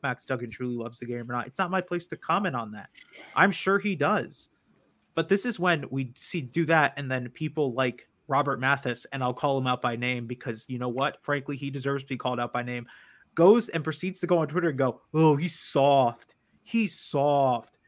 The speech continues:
He's soft." Like, and I see so many other people go,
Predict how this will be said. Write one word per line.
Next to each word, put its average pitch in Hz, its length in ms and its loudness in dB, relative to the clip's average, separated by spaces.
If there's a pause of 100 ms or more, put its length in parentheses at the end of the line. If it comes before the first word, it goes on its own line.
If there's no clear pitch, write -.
(120)
He's 233 320 -6
soft." 135 760 -2
Like, 160 220 -4
and 156 200 -6
I 151 100 -2
see 147 220 -8
so 170 220 -2
many 170 140 -4
other 165 140 -2
people 151 280 -8
go, 131 200 -4